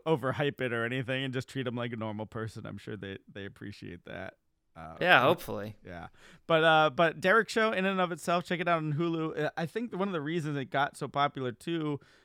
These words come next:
Speaker 1: or is so lauded, is because, like you said, it's, it's, it's more than a magic show. He's using the art of magic and deception to tell a greater story. He's using it, he's using it as a, a paintbrush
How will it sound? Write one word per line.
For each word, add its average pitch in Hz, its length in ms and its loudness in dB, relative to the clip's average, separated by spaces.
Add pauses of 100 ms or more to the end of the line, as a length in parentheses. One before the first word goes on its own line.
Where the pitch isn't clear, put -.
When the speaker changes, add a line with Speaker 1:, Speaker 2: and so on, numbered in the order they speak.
(140)
Speaker 1:
or 131 180 2
is 123 240 -2
so 139 200 -2
lauded, 123 640 2
is 127 180 -4
because, 127 960 0 (640)
like 139 220 -6
you 127 60 -8
said, 127 220 -2
it's, 107 240 -6
it's, 131 240 -6
it's 120 240 -6
more 185 280 6
than 202 160 2
a 170 60 0
magic 180 380 2
show. 101 240 -4
He's 120 280 -6
using 160 420 0
the 143 160 2
art 139 300 2
of 123 100 0
magic 123 460 0
and 120 120 -4
deception 123 580 -6
to 113 100 -10
tell 123 320 -4
a 120 60 -4
greater 113 360 -4
story. 127 540 -2
He's 120 300 -4
using 120 320 -4
it, - 120 -8
he's 117 240 -12
using 123 280 -4
it 117 100 -4
as 113 160 -6
a, 107 340 -6 (400)
a 123 80 -10
paintbrush - 1000 -4